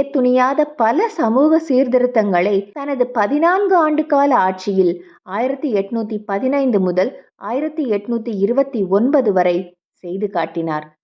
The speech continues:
முதலில் இது போன்ற சமஸ்தானங்களில் திவான் என்னும் பதவி வகித்த ஆண்களே எல்லா ராஜாங்க முடிவுகளையும் எடுப்பதை தடை செய்தார்.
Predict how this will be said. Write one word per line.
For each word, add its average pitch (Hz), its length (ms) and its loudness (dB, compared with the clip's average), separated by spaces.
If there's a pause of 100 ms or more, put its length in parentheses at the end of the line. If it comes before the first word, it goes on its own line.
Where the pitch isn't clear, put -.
(400)
முதலில் 359 480 0 (220)
இது 262 200 -8
போன்ற 277 340 -2
சமஸ்தானங்களில் 226 920 0 (300)
திவான் 370 460 -4
என்னும் 277 280 0
பதவி 240 340 2
வகித்த 233 360 0 (140)
ஆண்களே 185 500 2 (280)
எல்லா 294 440 0
ராஜாங்க 277 500 2
முடிவுகளையும் 226 640 2
எடுப்பதை 190 440 0
தடை 190 300 0
செய்தார். 170 460 0